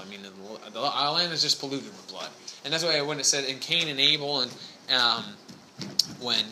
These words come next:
Cain slew Abel, and God said, "His blood cries out from the ground,"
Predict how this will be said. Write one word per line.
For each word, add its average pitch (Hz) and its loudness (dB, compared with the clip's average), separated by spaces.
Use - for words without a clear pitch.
Cain 139 6
slew 131 4
Abel, 131 6
and 123 -10
God 135 6
said, 127 4
"His 147 4
blood 147 8
cries 147 4
out 127 2
from 110 -6
the 110 -12
ground," 101 -8